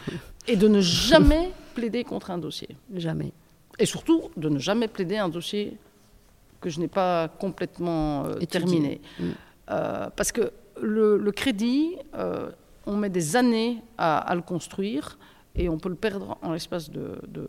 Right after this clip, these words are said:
Speaker 1: de quelques minutes. Euh, et il n'y a rien à faire. Euh, euh,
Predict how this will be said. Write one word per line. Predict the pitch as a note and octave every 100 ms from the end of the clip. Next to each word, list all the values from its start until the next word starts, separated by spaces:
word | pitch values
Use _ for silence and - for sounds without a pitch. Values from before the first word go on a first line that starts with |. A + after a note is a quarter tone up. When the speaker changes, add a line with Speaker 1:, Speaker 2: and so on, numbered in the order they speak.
| -
Speaker 1:
de | D#3+
quelques | D#3+ B3 A3+ -
minutes. | A3 F3+ D#3+ G#3+ - - - - - -
Euh, | D3+ C#3+ D3 - G2 - - -
et | C3+
il | C#3+
n'y |
a | D3
rien | F3+
à | G#3+
faire. | D4+ A#3+ D#3
Euh, | D3 C#3+ - - - - -
euh, | -